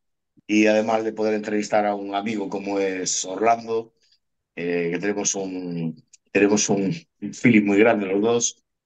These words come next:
Nos conocimos en las Islas Canarias hace algunos años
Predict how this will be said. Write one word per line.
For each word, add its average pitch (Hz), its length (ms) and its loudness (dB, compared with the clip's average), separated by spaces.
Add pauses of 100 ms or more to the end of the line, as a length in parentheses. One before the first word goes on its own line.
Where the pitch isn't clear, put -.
(360)
Nos 98 160 -4
conocimos 104 520 -2
en 104 80 -2
las 95 140 -8
Islas 107 220 -4
Canarias 101 400 -4
hace 101 200 -8 (100)
algunos 101 340 0
años 117 500 0